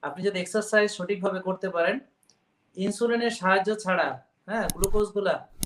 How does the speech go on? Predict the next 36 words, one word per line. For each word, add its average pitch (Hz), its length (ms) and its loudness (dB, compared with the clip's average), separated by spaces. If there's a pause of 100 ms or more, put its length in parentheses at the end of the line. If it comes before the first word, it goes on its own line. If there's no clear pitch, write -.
(200)
কি 170 100 4
হবে? 196 200 2
রক্ত 180 340 0
থেকে 202 360 -2
সরাসরি 185 460 -4
কোষের 180 300 -6
ভিতরে 180 240 -4
ঢুকে 160 260 -4
যায় 147 200 0
গ্লুট 175 260 -4
ফোর 180 220 4
পাথওয়ে 160 400 6
দিয়ে। 135 220 -4 (500)
এটা 180 200 4
আমাদের, 190 300 2
আহ, 156 640 -2
মেডিকেল 180 380 -4
স্টুডেন্ট 180 380 -6
থেকে 180 160 -6
শুরু 170 220 -8
করে 170 160 -2
সকল 165 320 -2
ডাক্তার 151 380 0
এবং 160 160 -6
সাধারণ 165 360 -8
মানুষরা 156 420 -8
এখন 151 180 -16
জানেন 131 300 -10
যে 135 200 -8 (500)
গ্লুট 196 260 6
ফোর 214 180 2
পাথওয়ে 190 380 2
দিয়ে 196 280 -2
সরাসরি, 220 640 2 (560)
আহ, 143 240 -6
আপনার 156 300 -4